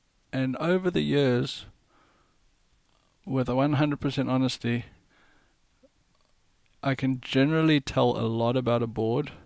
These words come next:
if it's a personal board. So a board I've made for myself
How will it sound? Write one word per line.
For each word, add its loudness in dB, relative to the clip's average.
if 0
it's 0
a -10
personal 0
board. -10
So -8
a -10
board 2
I've 0
made 0
for -4
myself -2